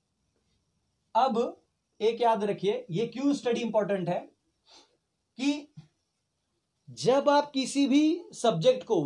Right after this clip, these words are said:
व्हाई, व्हाई question में लेके जाते हैं, व्हाई, मैं यहां लिख देता हूं, व्हाई या क्यों, तो जो ही आप यहां लेके जाते हैं तो ये,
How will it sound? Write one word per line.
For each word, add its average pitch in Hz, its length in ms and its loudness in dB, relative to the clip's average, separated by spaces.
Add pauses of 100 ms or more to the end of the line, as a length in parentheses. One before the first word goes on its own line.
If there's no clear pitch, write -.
(120)
व्हाई, 180 500 4
व्हाई 151 320 0
question 240 340 0
में 220 120 -6
लेके 185 240 -2
जाते 160 220 -2
हैं, 135 120 -6
व्हाई, 170 340 2 (2750)
मैं 143 100 -10
यहां 147 160 -4
लिख 127 160 -10
देता 113 160 -18
हूं, 104 120 -18 (460)
व्हाई 151 380 -2 (1600)
या 180 100 -4
क्यों, 233 420 0 (2000)
तो 214 100 0
जो 170 200 -2
ही 220 80 -2
आप 247 180 -4
यहां 233 180 0
लेके 208 320 0
जाते 190 280 -4
हैं 208 360 -4 (520)
तो 233 120 -8
ये, 254 520 -2